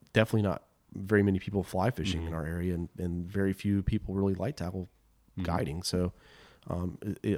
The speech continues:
Speaker 1: know, it was a different place, but, um, you know, that's, I, I, I,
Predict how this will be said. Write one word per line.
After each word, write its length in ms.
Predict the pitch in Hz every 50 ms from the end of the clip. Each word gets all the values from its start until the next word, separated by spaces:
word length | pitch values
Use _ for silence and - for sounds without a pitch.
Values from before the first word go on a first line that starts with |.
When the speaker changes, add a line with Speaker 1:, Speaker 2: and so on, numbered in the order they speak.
| -
Speaker 1:
know, 40 | 104 101
it 20 |
was 120 | 92 95
a 40 | 95
different 280 | 101 104 - 98 87 -
place, 320 | - 107 117 117 101 - -
but, 180 | - 90 - - - _ _ _ _ _ _ _ _ _ _ _ - - -
um, 360 | 107 95 92 90 85 82 - - _ _ - - - - - - - _ _ _ _ _ _
you 80 | - 92
know, 120 | 90 95
that's, 380 | 92 98 98 95 - - - - - _ - -
I, 60 | 95 - - 98 -
I, 100 | -
I, 40 | 104